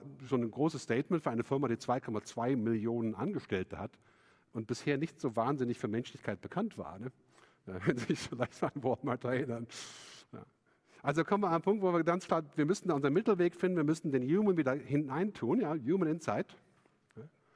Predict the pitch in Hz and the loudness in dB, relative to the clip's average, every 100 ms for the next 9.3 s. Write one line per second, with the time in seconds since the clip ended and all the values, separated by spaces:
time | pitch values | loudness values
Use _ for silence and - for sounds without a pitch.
0 | _ _ _ - 135 _ _ _ _ _ | _ _ _ -20 -20 _ _ _ _ _
1 | _ _ 185 220 233 247 196 214 214 214 | _ _ -2 0 0 0 0 2 2 0
2 | 254 - 131 90 - _ _ _ _ _ | -2 0 -2 -4 -10 _ _ _ _ _
3 | _ - - - 165 240 226 180 196 180 | _ -20 -20 -4 0 2 2 0 2 0
4 | 165 147 135 135 143 131 165 208 196 202 | 0 -2 2 2 2 4 4 2 0 2
5 | 247 269 220 175 147 131 135 143 127 139 | 0 0 2 2 2 0 0 0 -2 -4
6 | 123 127 127 135 127 127 127 123 117 - | -10 -6 -6 -4 -4 -4 -2 0 -2 0
7 | 127 107 110 113 127 147 107 - - 104 | 0 2 0 2 2 0 -2 -4 -6 -6
8 | - - 101 117 - 107 101 95 - 95 | -6 -10 -8 -8 -4 -4 -2 -6 -8 -12
9 | 87 - 104 | -12 -12 -20